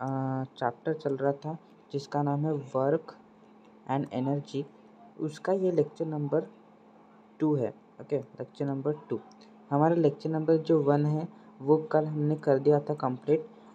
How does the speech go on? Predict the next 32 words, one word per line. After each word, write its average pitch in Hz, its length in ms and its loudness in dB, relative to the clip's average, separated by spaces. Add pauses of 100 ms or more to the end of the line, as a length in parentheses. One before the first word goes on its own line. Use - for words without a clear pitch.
और 139 100 4
हम 151 300 0
आज 143 220 0
वे-, - 280 0
अ, 131 200 2
lecture 135 300 -4
number 139 260 -2
टू 151 260 -2
सीखने 139 380 -10
वाले 131 180 0
हैं 165 60 2
work 131 200 2
and 127 140 -10
energy 113 440 -16
का। 107 120 -16 (440)
ठीक 160 140 -10
है, 175 100 -6 (580)
तो 175 180 4 (560)
start 160 340 -8
करते 156 300 -4
हैं। 160 40 -2
सबसे 143 320 -10
पहले, 147 260 -2
तो - 1600 -20
सबसे 151 260 -4
पहले 185 220 2
जो 170 300 0
आज 147 280 -2
का 156 100 2
हमारा 160 260 2
topic 147 440 0
है, 113 180 -4